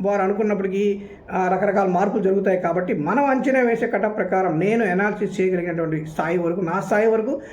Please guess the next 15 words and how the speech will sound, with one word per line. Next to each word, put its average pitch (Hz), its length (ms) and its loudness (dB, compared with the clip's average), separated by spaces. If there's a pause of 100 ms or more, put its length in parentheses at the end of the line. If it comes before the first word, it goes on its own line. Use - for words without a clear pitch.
(140)
నేను 240 140 0
చెప్పగలిగే 233 440 0
కట్ 202 160 0
ఆఫ్ 196 140 -2
మాత్రం 180 600 0 (280)
తొంభై 226 500 2 (120)
నుంచి 269 540 0 (120)
వంద 180 200 2
మధ్యలో. 175 520 2 (1600)
చాలామంది 220 680 2 (260)
ముప్పై, 165 320 0
ముప్పై 190 280 0
ఐదు, 185 380 4
నలభై 196 480 2 (200)
వచ్చినాయి 180 420 -2